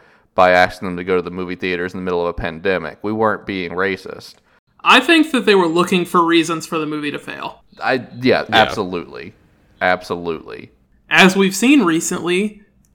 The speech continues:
Speaker 2: anti-Asian sentiment in America is still alive and well.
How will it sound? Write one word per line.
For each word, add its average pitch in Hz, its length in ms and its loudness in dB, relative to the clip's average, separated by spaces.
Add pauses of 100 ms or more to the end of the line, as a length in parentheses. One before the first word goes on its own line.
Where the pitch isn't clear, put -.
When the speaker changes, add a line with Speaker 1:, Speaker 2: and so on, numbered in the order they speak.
(100)
Speaker 2:
anti-Asian 208 720 4
sentiment 190 440 0
in 175 60 -4
America 175 460 -2
is 156 180 0
still 160 320 -2
alive 151 420 4
and 185 140 6
well. 143 420 -4